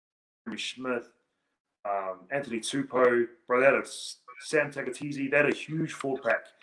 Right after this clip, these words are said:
Ben Cross. Um, so yeah, man, that was a big challenge. Uh, at that game,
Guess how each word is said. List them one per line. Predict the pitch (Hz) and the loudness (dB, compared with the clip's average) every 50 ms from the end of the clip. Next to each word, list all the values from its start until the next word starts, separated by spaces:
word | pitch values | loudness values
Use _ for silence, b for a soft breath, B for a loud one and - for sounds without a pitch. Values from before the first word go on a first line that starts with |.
| B B B B B B _ - | B B B B B B _ 4
Ben | 139 139 135 | 4 4 2
Cross. | 135 - 131 131 127 123 - - - - - _ _ _ _ _ _ _ _ _ _ _ _ - | 0 0 4 4 4 4 2 -2 -8 -14 -18 _ _ _ _ _ _ _ _ _ _ _ _ -8
Um, | 110 110 110 110 104 101 101 101 95 95 95 - - - _ _ _ _ _ _ _ _ _ _ | -4 0 2 2 4 4 4 2 0 -4 -10 -20 -20 -20 _ _ _ _ _ _ _ _ _ _
so | - - - 135 123 | -8 -2 2 4 4
yeah, | 131 143 147 | 4 4 2
man, | 139 127 123 120 | 2 0 0 0
that | 139 | 0
was | 151 147 127 | -2 -2 -4
a | 120 | -6
big | - 135 131 - | -6 -8 -8 -8
challenge. | - - 127 131 143 139 127 117 - - - - - - - 110 | -6 -4 -4 -2 -2 -4 -6 -8 -10 -10 -12 -14 -18 -14 -8 -6
Uh, | 110 110 110 107 107 107 104 104 - - _ _ _ _ _ _ _ _ _ _ _ - | -6 -6 -6 -6 -8 -8 -8 -10 -12 -14 _ _ _ _ _ _ _ _ _ _ _ -6
at | 120 - - - 120 120 117 | -6 -6 -6 -8 -12 -2 4
that | 151 147 139 139 | 6 6 8 8
game, | - 117 117 | 8 6 6